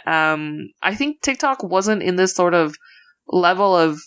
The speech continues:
mainstream kind of, like, saturation back in the previous, like, the most recent Summer Olympics.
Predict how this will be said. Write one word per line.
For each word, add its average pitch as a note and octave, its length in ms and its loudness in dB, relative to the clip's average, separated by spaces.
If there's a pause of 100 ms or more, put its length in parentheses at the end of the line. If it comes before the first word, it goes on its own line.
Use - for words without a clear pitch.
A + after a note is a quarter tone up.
(200)
mainstream F3 920 0
kind E3+ 200 -4
of, D#3 60 0
like, C#3+ 220 -2
saturation F#3+ 1000 -2
back D#3 360 -6
in D#3+ 240 -6
the D3+ 420 -2
previous, G#3+ 800 -2
like, E3+ 160 0
the E3+ 80 -2
most D#3+ 280 0
recent E3+ 340 -2
Summer G#3 240 0
Olympics. A3+ 460 -4